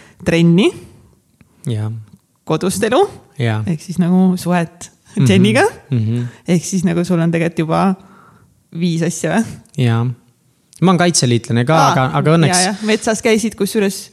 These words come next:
Speaker 2: Jaa.
Speaker 1: sellepärast Mihklit ei olnudki eelmine salvestus, kui meil Elise Martiniga oli, et Mihkel läks metsa.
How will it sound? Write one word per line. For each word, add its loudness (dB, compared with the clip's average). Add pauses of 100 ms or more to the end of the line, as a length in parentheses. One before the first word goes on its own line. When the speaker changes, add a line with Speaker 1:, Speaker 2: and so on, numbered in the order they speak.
Speaker 2:
Jaa. 2
Speaker 1:
sellepärast 0
Mihklit -2
ei -2
olnudki -2
eelmine -2 (300)
salvestus, -8
kui -8
meil -2
Elise -2
Martiniga -4
oli, -2
et -6
Mihkel -4
läks -8
metsa. -4